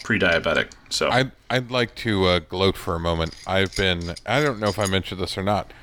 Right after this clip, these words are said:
Speaker 2: but for the
Speaker 1: You
Speaker 2: last
Speaker 1: did.
Speaker 2: Did I? So for the, the last, I don't know, three, four weeks, I've been basically doing a n-, no carb, no sugar kind of a thing.
Speaker 1: Mm-hmm.
Speaker 2: Um, still drinking diet drinks, still eating food that is supposedly unhealthy for me,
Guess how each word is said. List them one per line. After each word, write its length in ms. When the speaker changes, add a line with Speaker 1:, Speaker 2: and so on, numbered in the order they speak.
Speaker 2:
but 100
for 120
the 80
Speaker 1:
You 60
Speaker 2:
last 140
Speaker 1:
did. 220
Speaker 2:
Did 160
I? 200
So 240
for 180
the, 300
the 140
last, 580
I 160
don't 160
know, 120
three, 840
four 280
weeks, 480
I've 220
been 440
basically 420
doing 380
a 20
n-, 240
no 160
carb, 420
no 140
sugar 320
kind 180
of 80
a 60
thing. 460
Speaker 1:
Mm-hmm. 800
Speaker 2:
Um, 460
still 260
drinking 300
diet 280
drinks, 520
still 380
eating 340
food 420
that 180
is 240
supposedly 720
unhealthy 440
for 260
me, 200